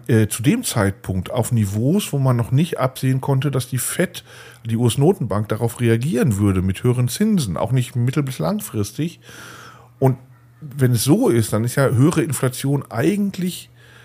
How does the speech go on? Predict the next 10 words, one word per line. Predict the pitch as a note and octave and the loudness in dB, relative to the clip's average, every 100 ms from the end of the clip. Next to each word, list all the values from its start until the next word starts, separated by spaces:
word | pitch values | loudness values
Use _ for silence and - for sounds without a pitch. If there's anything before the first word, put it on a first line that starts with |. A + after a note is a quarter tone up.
| - - - | -20 -20 -6
ähm, | C3+ C#3+ C#3 C#3+ C#3 - _ - | 2 6 6 4 0 -4 _ -4
an | A#2 G#2+ | 0 2
sich | G2 B2 - - | 2 0 -2 0
ein | A#2+ B2 B2 - - | 2 2 0 -4 0
negatives | B2+ E3+ C3+ G#2+ F2+ - | 2 2 2 -2 -4 -6
Signal | F2+ E2 E2+ | -4 -2 -2
für | - | -4
eine | D#2+ D#2 | -4 -4
Währung. | D2+ D#2 - - - - | -6 -8 -12 -20 -10 -4
Denn | G2 | -4